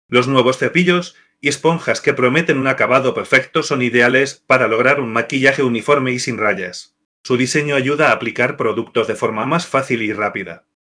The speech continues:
Son fáciles de limpiar. Sí, son fáciles de limpiar. Solo necesitas agua tibia y un poco de jabón. Manténlos limpios para que duren más y no afecten tu maquillaje. Puedo usar estos cepillos y esponjas con cualquier tipo de producto.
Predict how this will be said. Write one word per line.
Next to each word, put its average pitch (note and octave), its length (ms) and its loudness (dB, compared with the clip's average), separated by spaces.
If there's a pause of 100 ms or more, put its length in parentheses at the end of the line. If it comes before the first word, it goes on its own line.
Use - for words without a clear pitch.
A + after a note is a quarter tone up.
Son D3 240 0
fáciles A#2+ 460 2
de A2+ 80 0
limpiar. A2 500 -2 (320)
Sí, A2 240 2
son D3 240 -2
fáciles B2 480 2
de A2 80 2
limpiar. G2+ 460 -6 (340)
Solo D3+ 260 2
necesitas C3 640 -2
agua G2 260 0
tibia B2+ 320 0
y B2+ 120 0
un A#2 160 -2
poco A#2 220 2
de G#2+ 60 0
jabón. F#2 480 -6 (300)
Manténlos A#2 540 0
limpios B2 360 0
para A#2 280 0
que G#2+ 80 -4
duren D#3 340 2
más C3+ 560 -2
y C3 100 -2
no C3 120 2
afecten D#3 440 0
tu A#2 120 -4
maquillaje. G#2 680 -4 (340)
Puedo C#3 200 4
usar B2+ 220 2
estos B2+ 240 0
cepillos D#3 480 0
y B2+ 40 0
esponjas C#3 440 -2
con A#2+ 180 -4
cualquier A#2+ 340 2
tipo C3 240 2
de A#2 100 6
producto. A2+ 560 -2